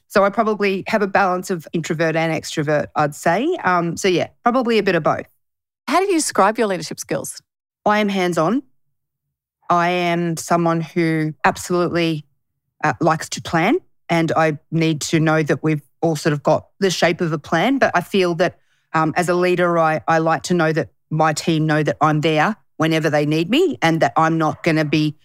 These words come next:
Speaker 1: shying away from getting, you know, in the trenches and, and getting the work done. So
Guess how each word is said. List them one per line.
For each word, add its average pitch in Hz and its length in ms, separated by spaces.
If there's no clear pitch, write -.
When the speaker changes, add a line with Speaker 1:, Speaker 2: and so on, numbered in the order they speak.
Speaker 1:
shying 160 400
away 160 240
from 156 560
getting, 156 420
you 160 80
know, 175 160
in 185 140
the 170 60
trenches 180 440
and, 170 220
and 175 160
getting 165 220
the 160 80
work 165 220
done. 240 260
So 170 340